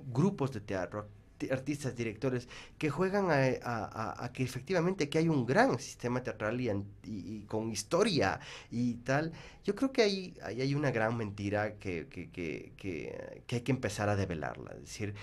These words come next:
y a mí me parece que ese lugar de honestidad es el lugar donde empieza a jugar el estudio un no esconderse, es decir,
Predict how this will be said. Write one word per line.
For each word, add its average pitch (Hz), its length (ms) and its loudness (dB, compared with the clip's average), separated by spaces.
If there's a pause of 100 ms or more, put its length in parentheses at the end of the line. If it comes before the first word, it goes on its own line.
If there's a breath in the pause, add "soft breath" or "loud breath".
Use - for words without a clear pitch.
(200 loud breath)
y 120 60 0
a 117 40 6
mí 139 80 4
me 156 40 2
parece 143 340 0
que 147 120 -2
ese 151 160 -2
lugar 143 340 2
de 151 60 0
honestidad 139 480 0 (100)
es 135 140 0
el 143 200 0 (560)
lugar 135 360 0
donde 143 300 2 (400)
empieza 151 420 2
a - 20 -4
jugar 127 380 6
el 120 100 2
estudio 131 580 2 (480 loud breath)
un 139 400 8
no 160 160 12
esconderse, 101 680 4
es - 60 -10
decir, 101 420 -2